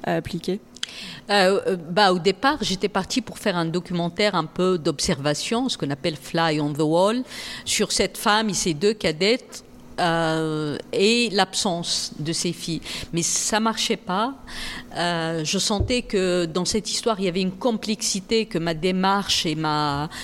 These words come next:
Speaker 2: ma façon de filmer ne rendaient pas. Donc, du coup, j'ai mis de côté ce que j'ai filmé. Je me posais même la question d'abandonner le projet. Je sentais que c'était un peu lourd, un peu complexe.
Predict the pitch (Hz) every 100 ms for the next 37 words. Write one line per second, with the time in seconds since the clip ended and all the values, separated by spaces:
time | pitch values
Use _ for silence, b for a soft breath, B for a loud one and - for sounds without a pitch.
0 | B 170 - 190 226 196 - 196 196 196
1 | 180 175 180 165 165 - 202 254 277 B
2 | B B 175 196 180 185 185 196 233 196
3 | 185 185 - 190 - 190 - 165 170 -
4 | 175 165 190 240 254 190 165 180 175 185
5 | 202 190 190 180 - 196 180 165 170 165
6 | 170 170 160 - 151 202 226 156 - -
7 | 165 202 170 - 190 165 - 185 165 214
8 | 247 226 175 170 196 202 196 175 170 196
9 | 214 226 - -